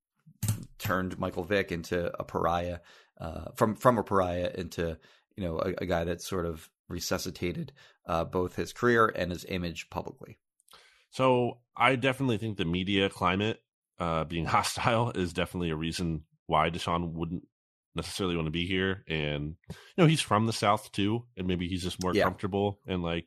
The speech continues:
Speaker 2: that Southern kind of atmosphere, that, you know, culture, environment, whatever you wanna call it. I also think there's an element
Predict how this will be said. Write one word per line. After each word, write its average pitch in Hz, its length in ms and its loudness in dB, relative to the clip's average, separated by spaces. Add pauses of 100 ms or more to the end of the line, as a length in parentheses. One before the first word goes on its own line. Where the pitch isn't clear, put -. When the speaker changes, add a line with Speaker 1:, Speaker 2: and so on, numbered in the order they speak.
Speaker 2:
that 82 240 -2
Southern 87 420 0
kind 90 220 0
of 87 160 -2 (520)
atmosphere, 113 680 -2
that, 82 180 -2 (240)
you 78 80 -8
know, 76 140 -10 (100)
culture, 107 300 0
environment, 95 420 2
whatever 87 200 -4
you 87 80 -2
wanna 87 120 -4
call 87 220 0
it. 104 100 -4 (800)
I 117 80 6
also 160 240 4
think 131 220 0
there's 110 160 0
an 98 80 0
element 101 360 2